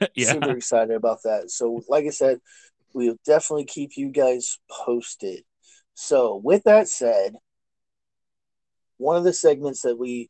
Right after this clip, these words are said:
Speaker 2: already do, uh, on the show, and w-, I think one of our favorite segments, if I'm not mistaken, I, I, I honestly really enjoy it because it's so versatile. But tonight we're gonna be talking about Like It,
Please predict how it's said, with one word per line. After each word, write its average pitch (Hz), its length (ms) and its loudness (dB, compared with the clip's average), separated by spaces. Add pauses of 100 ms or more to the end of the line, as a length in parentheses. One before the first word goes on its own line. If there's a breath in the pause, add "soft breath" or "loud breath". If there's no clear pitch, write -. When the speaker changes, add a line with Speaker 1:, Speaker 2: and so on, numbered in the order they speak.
Speaker 2:
already 143 500 4
do, 120 440 -6 (600)
uh, 98 480 0 (1000)
on 156 200 6
the 131 80 -6
show, 107 480 -6 (200)
and 117 120 -6
w-, 120 240 -8 (100)
I 143 80 2
think 139 240 -4
one 156 160 2
of 135 100 -6
our 156 220 6
favorite 160 680 0 (120)
segments, 123 560 -2
if 120 160 -4
I'm 123 140 -2
not 131 220 0
mistaken, 120 680 -6 (160)
I, 139 140 4
I, 139 280 2 (200)
I 180 220 6
honestly 127 500 -2
really 123 260 -4
enjoy 117 280 -4
it 117 80 -8
because 120 280 -14
it's - 160 -10
so 135 180 2
versatile. 117 640 -6 (640 soft breath)
But 107 220 0 (280)
tonight 143 340 2
we're 147 120 2
gonna 143 140 -4
be 127 100 -16
talking 131 300 2
about 107 240 0
Like 160 280 4
It, 185 160 6